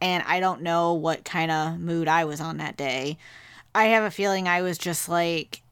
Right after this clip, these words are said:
I just wasn't in the mood for a male singer. And that probably could have been it, like, for a male vocalist, especially pop.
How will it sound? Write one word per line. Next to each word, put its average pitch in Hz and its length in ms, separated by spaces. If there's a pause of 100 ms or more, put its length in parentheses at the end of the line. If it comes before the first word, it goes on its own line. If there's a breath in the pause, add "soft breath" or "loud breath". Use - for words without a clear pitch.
(140)
I 196 160
just 165 200
wasn't 180 280
in 170 120
the 170 60
mood 156 240
for 156 140
a 156 40
male 156 240
singer. - 560
And 185 200
that 165 120
probably 175 300
could 180 140
have 160 80
been 156 160
it, 156 160
like, 160 180
for 170 160
a 170 40
male 165 260
vocalist, 151 480
especially 160 400
pop. - 360